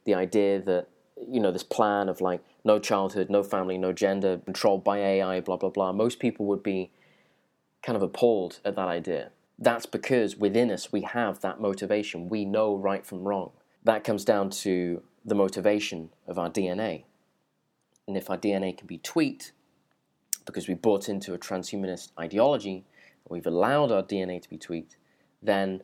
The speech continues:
we lack the motivation. So the good news is, is that can never, ever happen now.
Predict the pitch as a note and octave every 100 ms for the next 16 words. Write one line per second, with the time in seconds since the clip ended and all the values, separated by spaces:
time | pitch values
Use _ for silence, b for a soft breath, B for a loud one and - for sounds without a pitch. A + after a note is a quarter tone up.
0 | _ G2 G2 F2+ G2 F#2 - F2 E2+ -
1 | - _ _ _ b b b b - -
2 | B2 A#2+ A2 - - A#2+ D#3 D#3 D#3 A#2+
3 | G2+ G2 G2+ F#2+ - G2+ G2+ G2+ G#2 -
4 | F#2 F#2 - G2+ - E2 D2+ -